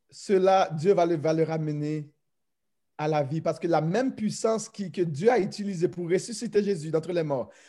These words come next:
pour le faire asseoir à sa droite, est aussi à notre disposition. C'est ce que l'apôtre Paul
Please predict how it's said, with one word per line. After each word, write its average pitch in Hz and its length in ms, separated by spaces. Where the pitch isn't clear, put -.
pour 247 480
le 185 200
faire 226 400
asseoir 202 440
à 185 60
sa 180 180
droite, 196 340
est 202 280
aussi 196 320
à 180 60
notre 180 260
disposition. 165 640
C'est 196 120
ce 190 100
que 196 120
l'apôtre 175 380
Paul 175 340